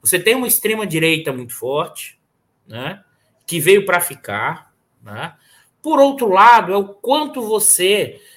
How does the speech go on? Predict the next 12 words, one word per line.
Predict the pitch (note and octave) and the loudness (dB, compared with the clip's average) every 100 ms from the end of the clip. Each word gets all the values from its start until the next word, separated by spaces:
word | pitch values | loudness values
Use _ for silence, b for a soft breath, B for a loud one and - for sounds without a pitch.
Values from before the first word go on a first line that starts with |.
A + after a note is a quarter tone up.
| B | B
é, | - C#3+ C#3+ D3 | -4 0 0 0
avança, | C#3+ D#3+ A#2+ C#3 G#3+ A#3+ - - A#2+ G#2 - _ _ _ | 0 0 0 2 2 2 0 0 -2 -8 -14 _ _ _
né, | A#2 D#3+ D3+ b b _ | -12 -10 -12 b b _
pra | F3+ | 0
propor | G3 A#3 A3 A#3+ | 2 0 2 2
coisas | A#3+ A#3+ B3 | 2 0 -2
mais | B3+ C4 | -4 -4
amplas. | A#3+ A#3 E3 D#3+ | -2 -4 -4 -2
Acho | G#3 G#3+ | -2 -2
que, | - | -8
por | - D#4+ D#4 | -6 0 2
exemplo, | F#3 D3+ B2 G#2 - | 2 0 -4 -8 -18